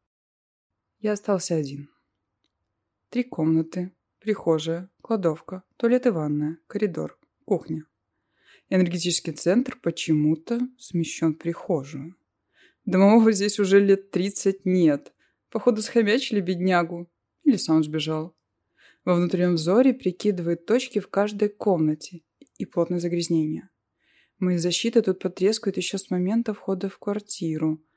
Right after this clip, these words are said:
так что больше энергии на щиты. Похоже, когда начну чистить, оно полезет со всех углов.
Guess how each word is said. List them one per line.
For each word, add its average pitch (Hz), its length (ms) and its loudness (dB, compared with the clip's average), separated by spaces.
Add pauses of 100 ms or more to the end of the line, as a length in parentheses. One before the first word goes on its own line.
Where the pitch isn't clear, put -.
(340)
так 190 160 -2
что 190 400 -2 (140)
больше 185 520 2
энергии 160 420 0
на 160 100 2
щиты. - 440 -6 (800)
Похоже, 160 340 -2
когда 160 200 0
начну 160 340 0
чистить, 220 720 -4
оно 170 260 -2
полезет 170 520 -2
со - 180 -10
всех 143 480 -6
углов. - 480 -12